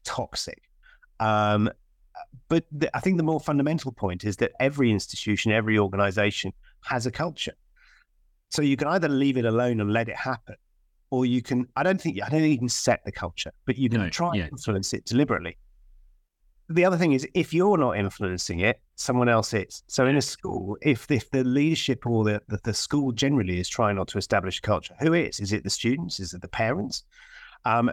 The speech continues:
Speaker 1: and the other thing about culture is there's the subcultures as well. And you, there's a, a fascinating piece about corridor cultures.
Speaker 2: Mm.
Speaker 1: Um, so, you know, the geography department will have a culture. The year three will have a culture. Um, the first thing to do is to recognize that it's there.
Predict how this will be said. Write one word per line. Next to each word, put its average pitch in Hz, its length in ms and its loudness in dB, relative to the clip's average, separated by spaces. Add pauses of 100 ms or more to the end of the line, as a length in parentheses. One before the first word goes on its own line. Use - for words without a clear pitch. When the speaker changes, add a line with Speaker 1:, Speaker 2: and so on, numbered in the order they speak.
(140)
Speaker 1:
and 156 120 0
the 143 100 4
other 202 80 0
thing 185 120 2
about 104 180 -2
culture 123 320 0
is 110 80 -4
there's 127 180 0
the 110 80 -4
subcultures 98 760 -2
as 101 120 -4
well. - 240 -2
And 104 160 -2
you, 107 60 0 (320)
there's 113 180 -4
a, 110 200 0
a 101 60 -14
fascinating 104 500 -2
piece 107 220 0
about 104 300 -4
corridor 123 420 -2
cultures. - 480 -8 (460)
Speaker 2:
Mm. 104 300 4
Speaker 1:
Um, 104 140 0
so, 123 140 0
you 113 160 2
know, 101 120 2
the 107 80 -2
geography 120 320 0
department 95 400 0
will 98 120 0
have 101 120 2
a 92 40 -8
culture. 90 400 -4
The 95 120 -2
year 127 180 2
three 151 300 2
will 98 140 -2
have 95 180 -4
a 92 40 -8
culture. - 400 -4 (460)
Um, 117 280 0 (460)
the 151 80 0
first 208 260 2
thing 127 120 2
to 104 80 -6
do 104 120 4
is 98 100 0
to 107 100 -8
recognize 104 560 -2
that 95 100 -6
it's - 200 -4
there. 98 320 -2